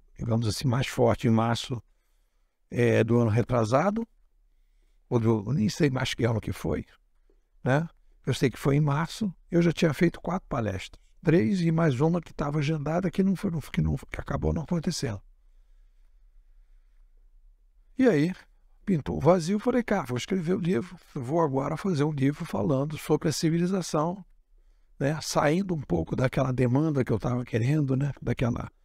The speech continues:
daquela oferta que eu estava fazendo pras organizações tradicionais e falei, "Vou escrever um livro mais pra sociedade, esse é o Civilização dois ponto zero."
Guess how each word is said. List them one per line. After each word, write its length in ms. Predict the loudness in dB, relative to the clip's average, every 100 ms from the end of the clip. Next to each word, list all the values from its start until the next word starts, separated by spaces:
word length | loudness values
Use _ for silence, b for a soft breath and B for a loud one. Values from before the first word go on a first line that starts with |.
| _ _ _ _ _
daquela 300 | -2 0 0
oferta 640 | -2 4 4 4 0 -4 -2
que 100 | -2
eu 40 |
estava 280 | -4 -4 -4
fazendo 480 | -2 0 2 2 2
pras 240 | 2 2
organizações 640 | 2 2 0 0 -2 -4 -4
tradicionais 640 | -2 -2 0 2 2 2
e 60 |
falei, 240 | 0 0 -2
"Vou 100 | -2
escrever 300 | -2 0 2
um 100 | 2
livro 220 | 2 0
mais 240 | 0 -2
pra 120 | -2 -2
sociedade, 680 | 0 2 0 0 -4 -2
esse 220 | -2 -2 -2
é 40 |
o 40 |
Civilização 560 | -2 -4 -4 -6 -4 -4
dois 140 | -6
ponto 220 | -4 -4 -2
zero." 240 | -4